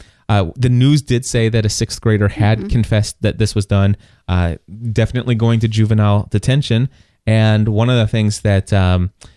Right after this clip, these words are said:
Speaker 1: the, the person they interviewed said was that, you know,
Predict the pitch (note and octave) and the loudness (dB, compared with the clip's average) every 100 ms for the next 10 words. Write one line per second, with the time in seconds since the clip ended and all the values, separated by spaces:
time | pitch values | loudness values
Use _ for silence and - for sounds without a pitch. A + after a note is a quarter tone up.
0 | _ - A2 G#2 G2 G2 E2 G2+ - A#2 | _ -4 0 2 2 0 -2 -4 0 0
1 | A#2+ G#2+ G2+ A#2+ B2+ A2+ G2 F#2+ - - | 2 0 2 0 2 2 0 -2 -10 -6
2 | - D3 C3 F#2+ G#2+ - _ A#2 A2 G#2+ | 0 0 2 0 -2 -8 _ -2 0 2
3 | G#2+ G#2 - G#2+ G2+ F#2+ | 0 0 0 0 2 -2